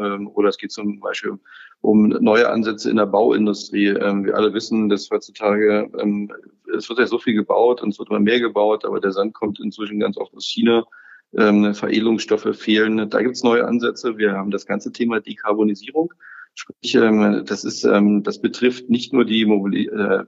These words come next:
Mobilitätsindustrie, sondern eigentlich die komplette Industrie. Und, ähm, Dekarbonisierung heißt eben auch,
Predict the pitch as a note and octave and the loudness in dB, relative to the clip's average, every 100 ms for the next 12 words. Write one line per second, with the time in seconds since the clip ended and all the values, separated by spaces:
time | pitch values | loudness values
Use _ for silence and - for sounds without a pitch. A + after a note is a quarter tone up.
0 | _ - G2+ F#2+ A#2 A#2+ C#3+ C3+ - B2+ | _ -6 -4 -2 -4 -2 -4 -6 -4 -4
1 | A#2 G#2+ G#2 G2+ - - G#2 G#2 - G2+ | -2 -2 -2 -4 -10 -18 -14 -14 -12 -2
2 | B2+ B2 D#3+ C3 C3 - - C#3 - - | 0 0 -2 -6 -8 -10 -10 -10 -12 -18
3 | - - - - - G#2+ G#2+ G#2+ G#2 G#2 | -20 -20 -20 -4 2 2 4 2 2 2
4 | A2 A#2+ A2 A2 G#2+ A2+ A2+ A2+ A2+ - | 0 0 0 0 0 0 0 0 -2 -2
5 | B2+ A#2+ - B2 B2 | 2 2 4 0 -2